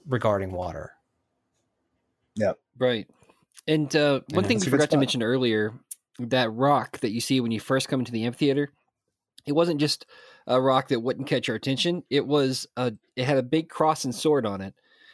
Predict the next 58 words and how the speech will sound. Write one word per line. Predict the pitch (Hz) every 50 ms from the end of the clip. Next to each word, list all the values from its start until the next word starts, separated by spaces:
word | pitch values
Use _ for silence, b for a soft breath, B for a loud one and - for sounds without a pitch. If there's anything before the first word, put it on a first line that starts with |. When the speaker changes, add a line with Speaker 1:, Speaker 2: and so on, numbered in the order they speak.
| b b
Speaker 3:
And | - 127 127 127
it | 120
was | 117 127 127 123 - - -
like | 127 123 113 - - - - - _ _ _ b b b b
the, | 120 123 127 127 123 120 113
"Hello, | - 127 131 131 156 175 165 127 110
you're | 104 101 110 120 117
here | 107 135 151 165 156 147
at | 135 -
the | 160 147
theater. | - 143 135 139 160 151 117 107 107
Welcome | 110 123 135 135 135 131 127 127 123
to | - 139 123
the | 117 123
show," | - - 135 131 127 113 104 98 95 95 - - - _ _ _ _ _ _ _
rock. | - 113 123 117 101 - - - - -
So | - - - 135
it | 123 117 139 151
was, | 160 160 - - - _ _ _ b b b b b b b b b
it | 147
was | 170 175 -
something | 208 180 170 175
that | 170 156
would | 143 135
draw | 131 143 135 135
your | 131 127 120
attention | - - 139 - - 117 -
to | - 123 110 104
it. | 104 - _ -
Um, | 117 110 110 107 107 110 -
it's | 117 123 -
something | - 151 117 123 127 117 113
that | 120 120 - - 104
you | 113 127 123
would | 117 113 120
definitely | 120 110 - - 120 110
see | 104 - - 117 98
coming | - 117 101 101 101 95 -
to | - 120
the, | 101 98 - _ _ - _ _ _ _
to | - 127
the | 107 98 98
amphitheater. | 95 87 - 101 87 - - - _
Speaker 1:
I | _ _ _ _ _ _ _ _ _
was | - -
gonna | 139 127
see | - - 127
if | 123
I | 110
have | 104 -
a | -
picture | - 117 110 - - 107
of | 107
it. | 107 107
I'm | 113 113
sure | - - - 131
George | 127 - 127 127 127 113
has | 113 110 - - - -